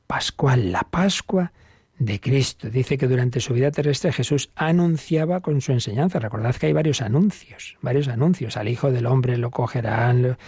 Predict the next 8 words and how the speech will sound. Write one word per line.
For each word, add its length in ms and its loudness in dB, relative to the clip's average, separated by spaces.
le, 680 0
le, 300 2
le 160 0
insultarán, 920 2
le, 180 -2
le 280 -2
será 720 2
flagelado, 840 2